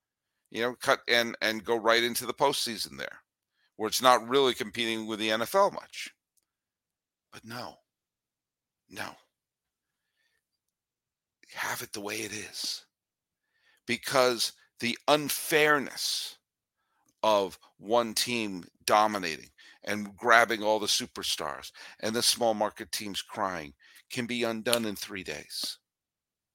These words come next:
You don't, and, and this is, I, and, and, like, it was so clear to me because I've been saying this to fan bases. Don't worry about catching the Dodgers. Don't worry about playing alongside the big spenders.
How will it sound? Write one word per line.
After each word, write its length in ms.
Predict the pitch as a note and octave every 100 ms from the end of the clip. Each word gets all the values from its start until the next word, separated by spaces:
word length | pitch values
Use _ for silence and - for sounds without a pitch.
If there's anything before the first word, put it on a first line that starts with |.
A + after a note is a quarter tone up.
| _ _ _ _ _ _ _
You 180 | A2+ B2+ G2+
don't, 320 | E3 D#3+ E3 - -
and, 120 | B2+
and 140 | A2+ C#3
this 180 | D3 E3+
is, 160 | D3
I, 100 | B2+ C3 -
and, 140 | C#3+ C#3
and, 140 | C#3 C3+
like, 200 | C3 D3+
it 40 |
was 160 | D3 C3+
so 180 | G3+
clear 400 | F3+ - - B3 G3+
to 100 | G#2+
me 160 | D#2 - - _ _ - -
because 160 | C3
I've 100 | D#3+
been 100 | D3+
saying 280 | D3 G3 G3+
this 160 | F3 -
to 100 | D#3+
fan 300 | - F#3 F#3+
bases. 580 | B2 F2+ - - - - _ _ _ _ _ _ _
Don't 360 | - E3+ A3+ A3 -
worry 640 | B2 C#3+ G3+ A3 F#3+ D3+
about 400 | B2+ C#3 C3 -
catching 420 | C#3+ B2+ - A2+
the 100 | G#2+
Dodgers. 760 | A#2 G2 E2+ - - - - - - - _ A2
Don't 420 | D3 F3+ A3 A#2
worry 420 | C3 E3 A3 G3+ D#3
about 320 | B2+ A#2+ -
playing 320 | C#3+ C#3+ C3+
alongside 560 | B2+ B2+ A#2+ - A#2 G#2+
the 80 |
big 240 | G#2+ G#2+ -
spenders. 500 | - G2 E2+ C2+